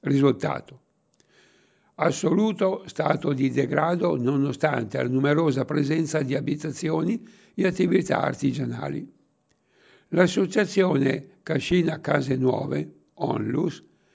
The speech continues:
si batte per tutelare quel che resta di questa cascina e scongiurare l'abbattimento.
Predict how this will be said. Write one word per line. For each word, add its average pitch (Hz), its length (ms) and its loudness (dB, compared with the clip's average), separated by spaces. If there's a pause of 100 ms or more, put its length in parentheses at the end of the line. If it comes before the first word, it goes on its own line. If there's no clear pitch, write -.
(260)
si - 220 0
batte 147 380 4
per 143 180 -2
tutelare 147 720 0
quel 165 200 0
che 151 160 -2
resta 156 520 0
di 135 180 -4
questa 147 340 -2
cascina 147 580 -4 (360)
e 156 160 0
scongiurare 147 680 2
l'abbattimento. 120 920 -4